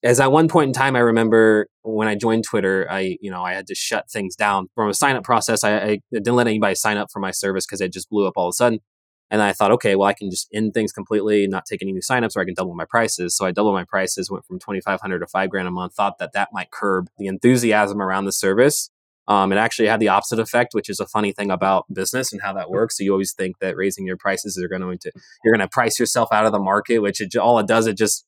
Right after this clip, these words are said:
enters you into a new market. Um, that's what happened to me. And then,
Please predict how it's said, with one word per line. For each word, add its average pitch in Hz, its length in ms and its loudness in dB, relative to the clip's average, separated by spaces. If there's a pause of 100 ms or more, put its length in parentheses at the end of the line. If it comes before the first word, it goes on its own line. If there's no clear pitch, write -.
enters 113 340 -2
you 110 140 4
into 107 220 0
a 104 40 2
new 117 160 4
market. 104 440 2 (440)
Um, 110 280 4
that's 107 180 0
what 110 100 2
happened 101 300 0
to 104 60 -6
me. 110 300 0 (500)
And 110 120 2
then, 113 380 4